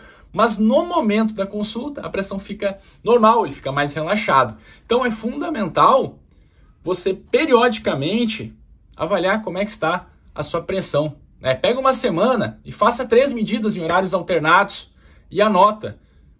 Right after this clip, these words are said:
né? Anota os dois números, por exemplo, cento e vinte por oitenta, e também anota a frequência cardíaca. Isso vai ajudar muito, porque o médico consegue visualizar e consegue saber se você precisa utilizar algum remédio ou tem que fazer alguma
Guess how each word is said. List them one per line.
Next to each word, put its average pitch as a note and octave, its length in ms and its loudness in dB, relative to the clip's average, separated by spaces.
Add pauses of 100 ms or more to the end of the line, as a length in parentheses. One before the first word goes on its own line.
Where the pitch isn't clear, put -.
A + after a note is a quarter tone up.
né? D3+ 260 0
Anota F#3 300 0
os F3+ 80 -4
dois G3+ 220 4
números, G3 180 -2
por F#3+ 140 -2
exemplo, F3+ 280 4
cento D#3 200 -6
e - 20 -6
vinte F3+ 240 -6
por G3 160 -6
oitenta, G3+ 440 -4
e F3 60 -10
também F#3+ 300 -4
anota E3 360 -6
a E3+ 120 -4
frequência D#3+ 760 -8 (380)
cardíaca. C3+ 600 -4
Isso - 180 -12
vai F#3+ 120 4
ajudar G3 280 2
muito, A3 640 4 (320)
porque - 160 -10
o D3 40 -4
médico F3 260 -8
consegue F#3+ 400 -4
visualizar F#3+ 920 -2 (760)
e - 40 -20
consegue D#3+ 380 -8
saber D#3 400 -4
se D#3 140 -10
você D3+ 180 -12
precisa C#3+ 380 -4
utilizar B2+ 380 -4
algum C3 180 -4
remédio C#3+ 540 0
ou A2 40 -10
tem C3 120 -10
que - 80 -18
fazer B2 300 -6
alguma C3+ 560 -6